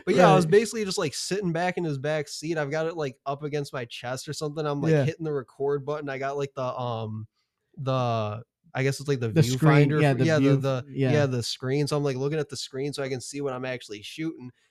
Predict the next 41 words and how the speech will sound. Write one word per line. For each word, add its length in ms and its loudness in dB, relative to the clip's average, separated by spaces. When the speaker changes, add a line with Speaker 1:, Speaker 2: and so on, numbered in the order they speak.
Speaker 1:
But, 100 -2
yeah, 160 4
I 40 2
was 120 0
just 160 -6
chilling, 320 -4
like, 180 0
in 80 0
his 160 2
back 320 -2
seat 220 -2
of 40 2
his 120 -2
car 260 0
while 180 0
we 120 0
were 80 0
driving 360 -2
through 180 -2
the 80 -2
city 320 -2
being 260 0
like, 200 -4
"Oh, 140 0
we 120 0
could 100 -4
probably 240 -2
shoot 260 -2
there. 320 2
Like, 220 2
maybe 180 0
we'll 160 0
stop 400 -4
there 240 -2
or 60 0
do 180 0
whatever." 320 0
So 100 -2
I 40 0
was 160 -2
like, 120 -4